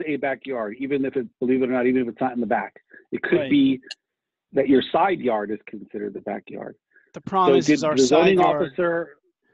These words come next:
Speaker 1: did the zoning officer point out what your legal backyard is?
Speaker 2: Yes, she, she did, but there's just not enough room on the side for it.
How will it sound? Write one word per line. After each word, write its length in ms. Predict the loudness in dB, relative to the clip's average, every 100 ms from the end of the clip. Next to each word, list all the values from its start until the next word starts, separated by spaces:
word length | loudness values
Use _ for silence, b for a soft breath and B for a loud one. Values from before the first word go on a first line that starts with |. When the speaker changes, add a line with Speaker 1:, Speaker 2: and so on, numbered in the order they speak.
| _ _ _
Speaker 1:
did 80 | -12
the 100 | -10
zoning 200 | -4 -2
officer 400 | -2 -4 -8 -10 -10 -8
point 220 | -8 -8 -4
out 300 | -2 -2 -6 _
what 260 | -4 -4 -4 -8
your 140 | -12
legal 460 | -8 -6 -2 -2 -2 -2
backyard 560 | -6 -6 -8 -6 -6
is? 220 | -8 -12 -14 _ _ _ _ _ _ _
Speaker 2:
Yes, 260 | -6 -4 -8
she, 340 | -8 -8 -10
she 200 | -10 -10
did, 260 | -2 -2 -2
but 160 | -6 -8
there's 120 | -8
just 260 | -8 -8 -4
not 180 | -4
enough 260 | -4 -6 -8
room 220 | -8 -6
on 100 | -8
the 60 | -10
side 400 | -8 -8 -8 -12
for 140 | -16 -16
it. 180 | -16